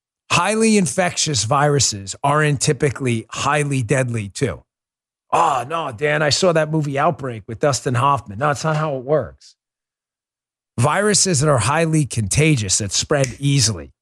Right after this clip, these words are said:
the common cold, covid nineteen. Folks, if they were highly fatal as well, they would kill off all their hosts, and the virus has,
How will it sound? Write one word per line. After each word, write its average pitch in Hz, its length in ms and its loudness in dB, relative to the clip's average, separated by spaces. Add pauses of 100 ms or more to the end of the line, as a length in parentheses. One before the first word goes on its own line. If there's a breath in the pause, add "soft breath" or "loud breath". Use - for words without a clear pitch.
(140)
the 117 60 -4
common 123 440 2
cold, 107 480 0 (120)
covid 123 340 2
nineteen. 113 640 0 (800)
Folks, 180 320 0
if 143 140 -2
they 147 140 4
were 143 320 2 (760)
highly 175 580 2
fatal 160 500 2
as 110 160 2
well, 147 240 4
they 123 80 0
would 123 140 0
kill 156 200 4
off 135 160 2
all 139 100 2
their 127 140 2
hosts, 156 300 2
and 117 100 0
the 117 40 2
virus 135 360 2
has, 120 260 0